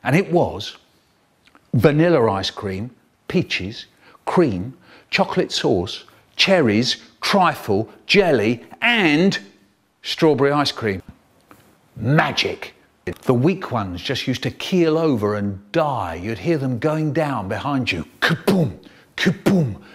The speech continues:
Get off me! That's my ear! After the war was over, everyone came home to sort things out.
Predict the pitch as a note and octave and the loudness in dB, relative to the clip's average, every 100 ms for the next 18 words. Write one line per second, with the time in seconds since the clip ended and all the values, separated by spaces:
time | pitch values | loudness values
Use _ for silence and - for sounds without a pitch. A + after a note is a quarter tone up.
0 | - - D#4 D#4+ F4 - C#4+ C4+ A#3 - | -10 2 4 6 2 2 2 2 -2 -8
1 | - - - _ _ - C#4+ - A#3 B3 | -16 -20 -20 _ _ 2 2 4 2 4
2 | D4 D#4 F#3 - E3+ F#3 F#3+ E3 D#3 E3+ | 4 2 2 2 0 0 -2 0 2 4
3 | E3 D#3 C#3 D3 C#3 D3+ D3+ - _ _ | 4 2 2 2 2 0 -4 -12 _ _
4 | _ - F3+ G3+ F#3 F3+ F3+ E3+ F3 D3+ | _ 0 4 4 4 0 -2 -2 -2 0
5 | D#3 D#3 E3 D#3+ - - E3 D#3 D#3 D#3+ | 0 2 0 -4 -4 0 2 0 0 0
6 | D3 B2+ B2+ F#2+ - | 0 0 -4 -4 -10